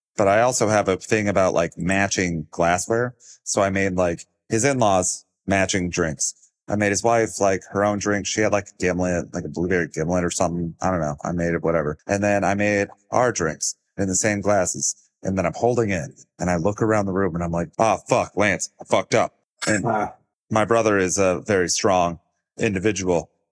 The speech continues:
Speaker 1: Um, short, but, like, fucking that dude will murder anyone. And
Speaker 2: I
Speaker 1: he's
Speaker 2: would've
Speaker 1: just like,
Speaker 2: fucked him.
Speaker 1: he was like, "What did you do?" And I was like, "No, no, your drink is fine, but I can never let this out of my hand. I can never set this down.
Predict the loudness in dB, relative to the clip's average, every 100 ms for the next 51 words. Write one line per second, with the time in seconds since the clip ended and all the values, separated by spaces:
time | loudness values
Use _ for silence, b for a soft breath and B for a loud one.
0 | -2 2 2 0 -2 -8 -4 2 2 0
1 | -4 -2 0 2 2 0 -2 0 0 0
2 | -2 0 0 2 0 -2 -6 -12 -4 0
3 | 2 2 2 0 -2 -6 b b -6 0
4 | 2 4 4 2 2 2 2 -2 _ _
5 | 0 0 2 0 -2 -8 -2 2 2 0
6 | -4 -2 -2 -2 -6 _ -2 0 2 2
7 | 0 -4 _ -2 0 -2 B 0 0 -2
8 | -4 0 0 0 0 0 0 2 2 0
9 | -2 _ 0 2 2 0 2 2 4 2
10 | 2 2 0 2 2 2 0 -2 -2 -6
11 | -14 _ _ _ -6 -2 0 2 2 0
12 | 0 0 0 0 0 -2